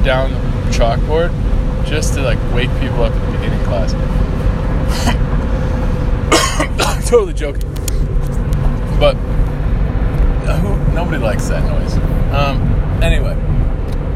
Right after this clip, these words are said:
But I, I would want, like, a, I would want one of those,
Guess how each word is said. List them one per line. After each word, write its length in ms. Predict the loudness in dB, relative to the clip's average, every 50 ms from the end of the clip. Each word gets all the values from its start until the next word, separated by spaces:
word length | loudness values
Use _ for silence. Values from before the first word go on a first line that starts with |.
| -2 -2 -2 0 0
But 160 | 0 0 0 2 0
I, 320 | 0 0 0 2 2 2
I 20 | 4
would 420 | 2 2 2 2 2 2 2 2
want, 460 | 2 0 0 0 0 -2 -2 -2 -2
like, 180 | 0 0 0 0
a, 360 | 0 0 0 0 0 0 0 -2 -2 -2 0 0 2 2 4 2 2 2 0 -2 -2 -2 -2 -2 -2 -2 -2 0 0 0 0 2 2 2 2 2 0 2 0 2 2 2 0 2
I 120 | 2 4 4
would 120 | 2 2
want 240 | 0 0 0 0 0
one 120 | 0 0
of 80 | 0 0
those, 400 | -2 -2 -2 -2 -4 -4 -4 -2